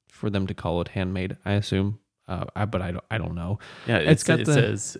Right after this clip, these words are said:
Speaker 2: "Carefully handmade using ancient techniques by master artists and bladesmiths." That's a lot of very specific marketing language,
Speaker 1: It's
Speaker 2: so
Speaker 1: a, it's a big statement. I don't think I accept it.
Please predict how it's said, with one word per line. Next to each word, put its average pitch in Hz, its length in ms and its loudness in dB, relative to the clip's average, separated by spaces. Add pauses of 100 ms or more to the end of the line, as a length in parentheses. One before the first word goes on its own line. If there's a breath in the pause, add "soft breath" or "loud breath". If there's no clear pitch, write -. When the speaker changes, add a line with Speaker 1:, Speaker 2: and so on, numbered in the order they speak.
(180)
Speaker 2:
"Carefully 117 380 -2
handmade 101 380 0
using 101 320 -4
ancient 87 280 -4
techniques 90 420 -4
by 78 140 0
master 80 380 -4
artists 78 300 -4
and 73 80 -4
bladesmiths." - 500 -6 (420 soft breath)
That's 147 280 -2
a 370 60 -6
lot 101 800 0 (120)
of 85 560 0 (580)
very 85 400 -2
specific - 680 -6
marketing 67 480 -10
language, - 320 -14
Speaker 1:
It's - 100 2
Speaker 2:
so 73 320 -2
Speaker 1:
a, - 40 2
it's 151 140 6
a 123 40 6
big 117 280 2
statement. - 500 -2 (100)
I - 160 -6
don't 113 300 4
think 120 260 4 (160)
I 101 140 -2
accept - 500 -4
it. 131 160 4